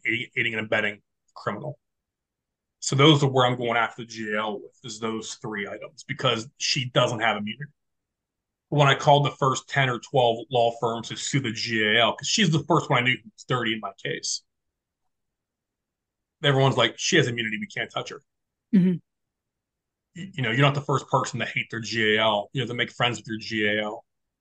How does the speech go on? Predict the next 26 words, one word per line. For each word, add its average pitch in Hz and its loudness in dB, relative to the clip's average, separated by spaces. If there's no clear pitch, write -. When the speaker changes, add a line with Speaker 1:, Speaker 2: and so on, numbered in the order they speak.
Speaker 1:
"Oh, 165 10
I 180 8
know 156 6
her. 123 0
She's 123 -6
nice. 123 0
Let 123 -4
me 113 -8
call 113 2
her. 104 -8
Let 120 -20
me 113 -20
see 127 -2
if 113 -8
I 107 -4
can 110 -8
make 110 -4
it 101 -14
work." 120 -6
What 180 0
do 226 8
you 190 8
mean, 127 6
make 120 4
it 101 -6
work? 120 -8